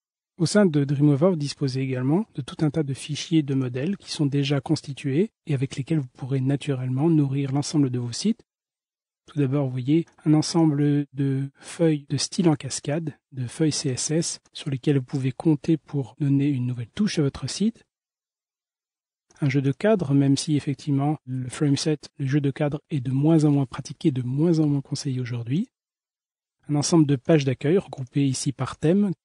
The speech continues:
sur lesquelles vous pouvez compter pour, euh, créer vos propres bases. Ensuite, des conceptions de pages différentes, avec, vous voyez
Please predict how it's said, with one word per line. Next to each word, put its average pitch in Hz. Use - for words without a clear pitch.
sur -
lesquelles 127
vous 120
pouvez 123
compter 139
pour, -
euh, 120
créer 143
vos 120
propres -
bases. 127
Ensuite, 156
des 139
conceptions -
de 135
pages 127
différentes, 127
avec, 131
vous 123
voyez 120